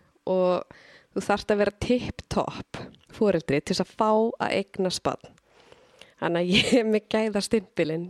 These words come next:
sem ég er bara mjög stolt af. En þú er með þennan gæðastimpil og svo bara líður þér ekkert endilega brjálæðislega vel. En þér líður þér svo eigir að vera bara alltaf í partí ástandi og þetta sé svo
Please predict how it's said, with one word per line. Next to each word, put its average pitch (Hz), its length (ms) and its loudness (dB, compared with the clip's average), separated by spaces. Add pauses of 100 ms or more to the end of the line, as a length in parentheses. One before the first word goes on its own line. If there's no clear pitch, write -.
(180)
sem 175 240 -2
ég 170 100 -2
er - 60 -10
bara 156 240 -2
mjög 180 380 -2
stolt - 340 -8
af. 151 100 -6 (1500)
En 190 260 0 (260)
þú 220 160 2
er 226 80 0
með 226 160 2
þennan 214 220 -2
gæðastimpil 208 640 0
og 160 80 -4
svo 202 160 -2
bara 196 240 0
líður 226 460 0
þér 196 140 2
ekkert - 200 -4
endilega 190 380 -2
brjálæðislega 185 500 0
vel. 165 320 0 (800)
En 185 160 -2
þér 185 180 0
líður 208 300 2
þér 175 80 -2
svo 180 140 2 (100)
eigir 208 460 0
að 175 80 -2
vera 185 180 0
bara 151 240 -2
alltaf 160 400 -6
í 165 120 -6 (200)
partí 185 580 -4 (220)
ástandi 156 540 -4
og - 80 -6
þetta - 140 -8
sé - 120 -6
svo - 120 -8